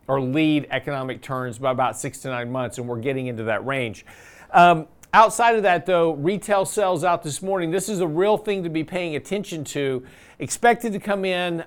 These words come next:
higher by point five percent today. That's a pretty big, that's a pretty big print for retail sales,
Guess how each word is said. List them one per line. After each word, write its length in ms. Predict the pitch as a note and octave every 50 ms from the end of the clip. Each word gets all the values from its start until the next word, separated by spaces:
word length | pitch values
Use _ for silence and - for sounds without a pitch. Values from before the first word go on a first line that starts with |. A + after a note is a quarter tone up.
| - _
higher 640 | - - - - F#3+ G3+ G3 F#3+ F#3 F3+ F3+ F3 -
by 280 | - C#3 - D#3 D3+
point 380 | D3+ D3+ - - G3 F#3+ F3 D3
five 340 | - F3+ E3 D#3+ D#3+ D#3+ -
percent 460 | - D3 B2+ - - F#3 F3 F3 D3
today. 320 | - E3 D3+ D3 C#3 C#3
That's 180 | C3 B2+ B2+ -
a 40 | C#3+
pretty 260 | - - A3+ A#3+ A#3+
big, 420 | G3 F3+ G3+ F#3+ F3 C#3+ C3 -
that's 160 | - D#3 D3 -
a 60 | D#3
pretty 240 | - A#3+ C#4 D4+ A3+
big 260 | F3+ F#3 D#3 B2 -
print 480 | - - F#3 F#3+ E3+ D3 A#2 - -
for 140 | - C#3+ C#3+
retail 400 | C#3+ D#3+ D#3+ - - D3+ C#3+ C3
sales, 500 | A#2+ - - D#3+ D3+ C3+ A#2 G#2+ - -